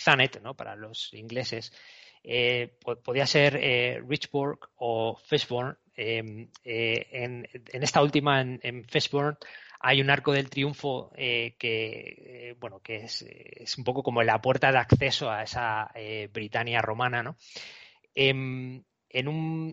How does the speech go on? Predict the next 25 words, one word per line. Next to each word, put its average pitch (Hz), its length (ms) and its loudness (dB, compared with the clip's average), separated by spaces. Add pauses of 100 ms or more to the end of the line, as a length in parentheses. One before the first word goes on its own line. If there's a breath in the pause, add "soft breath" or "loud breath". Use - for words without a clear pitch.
(100)
eh, 131 640 2
en 139 120 0
un 160 80 0
primer 175 300 6
momento, 170 640 2
eh, 120 280 0
hay 139 180 4
unas 156 200 0
primeras 143 520 2
rendiciones 139 720 0
de 107 100 -6
todas 135 400 -4
aquellas, 127 500 -4
eh, 123 600 -4
eh, 127 40 -12 (160)
tribus 143 300 2
indígenas 127 560 -2 (400 loud breath)
que 131 80 2
estaban 170 320 6
sometidas 139 760 2
al 117 120 -6
poder 127 180 -6
de 131 80 -4
los 120 140 -6
cautubelanos. 127 720 -4